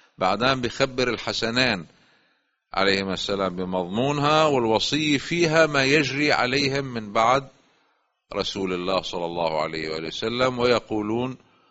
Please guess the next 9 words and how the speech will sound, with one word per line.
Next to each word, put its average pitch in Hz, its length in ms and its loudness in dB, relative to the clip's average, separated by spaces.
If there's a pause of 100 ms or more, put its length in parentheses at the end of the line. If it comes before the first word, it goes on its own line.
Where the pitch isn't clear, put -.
(300)
"رضا 101 480 2 (320)
بقضاء 87 540 2
الله 98 380 2
عز 82 260 -2
وجل"، 87 520 0
وصبرنا 123 920 0
رغم 127 300 4
كل 123 320 0
هال-، 101 300 -2